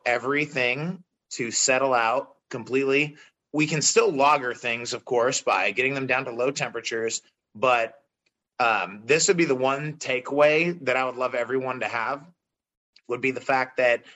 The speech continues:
everyone who works on our brewing line, they do everything possible to not leave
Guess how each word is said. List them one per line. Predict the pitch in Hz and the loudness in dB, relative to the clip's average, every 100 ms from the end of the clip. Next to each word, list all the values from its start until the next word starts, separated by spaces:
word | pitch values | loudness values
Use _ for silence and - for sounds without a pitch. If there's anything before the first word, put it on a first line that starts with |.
| _ | _
everyone | - 131 160 170 139 143 | -4 -2 -2 -2 -2 -2
who | 135 | 0
works | 117 117 - | 0 0 0
on | 123 | 0
our | 110 113 | 2 0
brewing | 110 110 117 | 0 -4 -2
line, | 120 127 135 139 _ _ _ _ | -2 -2 -2 -8 _ _ _ _
they | - 123 139 | 0 2 4
do | 131 127 | 2 0
everything | 127 123 143 147 143 | -2 -2 -2 -2 -4
possible | 131 113 107 - 135 143 | -2 -2 -2 -2 0 0
to | 143 127 | -2 -8
not | 110 107 110 123 101 - - - _ _ _ _ _ | -10 -10 -4 -2 -2 -4 -10 -16 _ _ _ _ _
leave | 120 123 131 92 80 - | -4 0 0 0 -4 -6